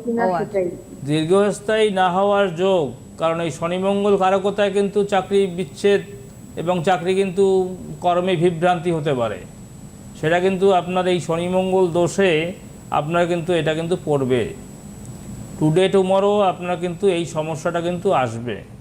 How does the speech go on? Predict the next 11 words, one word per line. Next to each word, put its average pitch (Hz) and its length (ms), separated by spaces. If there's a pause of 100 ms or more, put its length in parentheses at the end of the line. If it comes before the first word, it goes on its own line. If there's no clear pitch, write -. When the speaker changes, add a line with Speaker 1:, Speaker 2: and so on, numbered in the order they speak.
(540)
Speaker 3:
সুতরাং 180 420
সম্ভব 165 520
হলে 190 200
দিদি, 175 340
এই 180 120
তো 185 180
কদিন 180 300
আগে 175 200
কোচবিহার 175 640
চেম্বার 170 360
গেছে 156 460